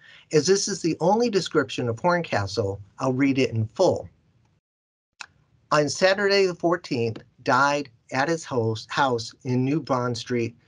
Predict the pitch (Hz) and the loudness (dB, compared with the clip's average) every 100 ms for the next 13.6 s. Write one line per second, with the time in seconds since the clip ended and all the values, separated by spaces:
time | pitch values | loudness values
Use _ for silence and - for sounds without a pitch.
0 | _ 156 151 185 160 - 147 143 127 131 | _ -4 -2 -2 -2 -2 -2 -2 0 -2
1 | 127 127 113 110 120 107 - 156 147 - | -2 0 0 0 -4 -4 -2 -2 0 0
2 | 113 95 87 - _ - - 170 147 160 | -2 -2 -8 -14 _ -20 0 2 4 2
3 | 165 175 143 151 135 135 - 127 120 117 | 2 0 0 -2 -8 -8 -14 -8 -8 -2
4 | 202 214 - 110 98 - _ _ 143 139 | -2 -2 -2 -4 -4 -10 _ _ -2 2
5 | 139 170 - 190 127 123 110 110 98 120 | 4 2 2 0 0 0 0 -2 -6 -4
6 | 117 113 110 113 - 123 107 101 117 110 | -2 0 -2 -4 -4 -2 0 0 -2 0
7 | 131 143 - - _ _ _ _ _ - | 2 0 -2 -16 _ _ _ _ _ -20
8 | - - 156 127 156 151 - 135 117 113 | -20 2 2 4 2 2 0 0 0 -4
9 | - 202 247 190 113 95 85 - _ _ | -4 -4 0 0 -2 -4 -8 -12 _ _
10 | _ _ 156 147 160 - 123 104 110 98 | _ _ 0 0 -2 -4 -4 -4 -6 -8
11 | 107 - _ 131 127 131 127 - 175 165 | -10 -16 _ -4 0 0 -2 -4 -2 0
12 | 156 - 151 156 - - 156 156 160 151 | -2 -4 -6 -6 -6 -4 -2 0 0 0
13 | - 120 113 107 101 | -2 -4 -2 -2 -6